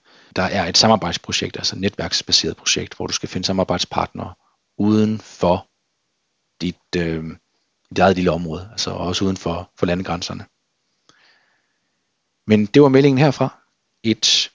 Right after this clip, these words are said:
støtte roundup fra Brønderslev-kontoret. Nu vil jeg gå i gang med at mixe her, lige fem minutter over middag. Og så håber jeg, jeg kan nå at få skudt den afsted, så I kan høre den,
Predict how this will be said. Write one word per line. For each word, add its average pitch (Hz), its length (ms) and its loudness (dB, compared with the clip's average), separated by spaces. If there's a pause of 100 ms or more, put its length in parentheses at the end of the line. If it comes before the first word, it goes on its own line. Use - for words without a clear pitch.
støtte 135 340 2 (120)
roundup - 760 -2 (320)
fra - 340 -6
Brønderslev-kontoret. 104 1040 0 (1400)
Nu 135 480 4 (140)
vil 120 120 8
jeg 123 140 6
gå 120 100 6
i 113 60 6
gang 120 140 6
med 123 60 4
at 117 60 2
mixe 120 340 2
her, 113 240 2 (380)
lige 127 320 0
fem 127 180 4
minutter 110 340 4
over 117 240 4
middag. 113 280 4 (600)
Og 120 120 4
så 120 80 6
håber 127 240 6
jeg, 101 40 8
jeg 98 60 4
kan 107 100 4
nå 113 80 4
at 107 60 0
få 101 100 -2
skudt - 380 0
den 95 80 -6
afsted, 101 320 0 (440)
så - 120 0
I 107 80 2
kan 104 140 4
høre 107 160 6
den, 92 240 -4